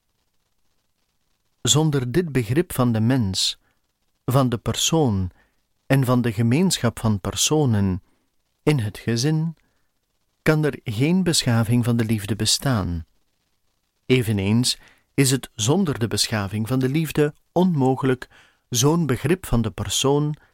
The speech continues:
en van de gemeenschap van personen te hebben. Het gezin is de fundamentele cel van de samenleving. Maar Christus,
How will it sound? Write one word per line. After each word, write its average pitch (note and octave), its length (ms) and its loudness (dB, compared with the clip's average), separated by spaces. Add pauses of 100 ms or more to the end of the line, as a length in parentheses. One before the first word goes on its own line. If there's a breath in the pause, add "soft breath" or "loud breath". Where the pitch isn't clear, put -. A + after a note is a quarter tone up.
(260 soft breath)
en C#3+ 180 2
van B2 140 0
de A#2 100 -2
gemeenschap B2+ 640 0
van A#2+ 180 -2
personen G2+ 720 -2
te - 80 -2
hebben. G2 540 -6 (3500)
Het C#3+ 220 2
gezin F3 520 2
is C3+ 180 -2
de C3 120 2
fundamentele C3+ 880 0
cel C#3 580 0
van A#2 220 2
de A2 100 -2
samenleving. G2+ 920 -2 (1400)
Maar A#2+ 380 0
Christus, C3+ 680 0